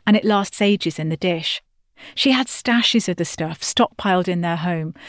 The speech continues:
so it was without question that we grew up always using proper soap. At some point, liquid soaps hit the market,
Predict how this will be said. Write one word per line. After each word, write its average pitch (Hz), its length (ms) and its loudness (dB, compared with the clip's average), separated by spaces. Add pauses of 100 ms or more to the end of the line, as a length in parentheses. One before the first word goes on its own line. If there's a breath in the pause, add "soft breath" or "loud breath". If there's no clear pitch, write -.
(120)
so - 160 4
it 247 40 8
was 226 140 4
without 262 320 4
question 190 460 0
that 175 120 0
we 214 120 4
grew 247 260 4
up 170 300 0
always 202 400 4
using 170 260 0
proper 160 300 -6
soap. 180 420 -2 (640)
At 208 120 2
some 196 240 4
point, 226 400 4
liquid 220 340 2
soaps - 320 -2
hit - 160 -2
the 175 80 -2
market, 165 480 -2